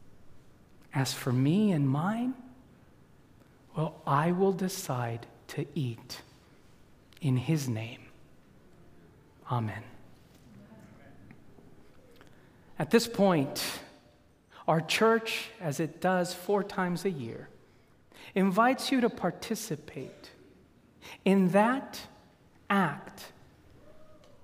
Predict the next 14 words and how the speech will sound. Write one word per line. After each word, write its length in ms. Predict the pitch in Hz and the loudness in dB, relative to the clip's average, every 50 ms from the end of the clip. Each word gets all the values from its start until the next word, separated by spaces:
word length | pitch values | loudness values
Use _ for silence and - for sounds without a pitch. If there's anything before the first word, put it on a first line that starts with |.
| - - - - - - | -20 -20 -20 -20 -2 2
that 200 | - 196 196 202 | 4 4 4 4
comes 440 | - - 240 233 233 226 220 - - | 2 2 4 4 6 4 4 4 2
naturally 760 | 196 185 196 208 220 220 208 - - - 170 160 151 147 135 | 4 4 4 4 4 4 2 -2 -4 -4 -4 -4 -2 -4 -4
to 140 | 139 - 160 | -6 -8 -10
Christian, 640 | 143 - - 147 127 - - - - - - 156 160 - - - _ _ - - _ - - - - - - - - - - - - _ _ - - - - - - - | -10 -8 -6 -8 -8 -8 -10 -12 -12 -12 -12 -14 -14 -16 -20 -20 _ _ -20 -20 _ -20 -20 -20 -20 -20 -20 -20 -20 -20 -20 -20 -20 _ _ -20 -20 -20 -20 -20 -12 -2
the 160 | - 160 175 | 2 6 6
act 240 | 180 180 175 175 - | 8 6 6 4 2
of 100 | 156 143 | -2 -2
humility. 580 | - - 156 139 135 127 127 135 135 135 143 - - - - - - - - - - - - - - - - - - - - - - - - - _ - _ _ _ _ - - - - | -2 -2 -2 0 0 -2 -2 -4 -6 -8 -10 -12 -16 -20 -20 -20 -20 -20 -20 -20 -20 -20 -20 -20 -20 -20 -20 -20 -20 -20 -20 -20 -20 -20 -20 -20 _ -20 _ _ _ _ -20 -20 -4 2
We 100 | - 226 | 4 6
wash 340 | 233 233 269 294 311 - - | 6 8 8 6 6 4 2
each 200 | 311 - - - | -2 0 2 2
other's 340 | 277 254 247 240 196 - - | 4 4 4 2 0 0 -4
feet 540 | - - - 240 196 143 147 - - - | -8 -8 -6 -6 -6 -8 -10 -14 -18 -20